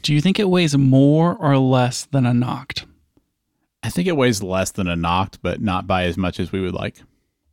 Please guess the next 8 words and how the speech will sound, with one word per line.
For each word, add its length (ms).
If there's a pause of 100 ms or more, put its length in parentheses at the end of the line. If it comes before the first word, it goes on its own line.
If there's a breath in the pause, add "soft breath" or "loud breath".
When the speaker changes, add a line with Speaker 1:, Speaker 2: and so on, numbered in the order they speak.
(1800)
Speaker 1:
I 100
am 180
struggling 840 (480)
to 100
find 540 (240)
the 160
weight. 460 (1040)
Forty, 500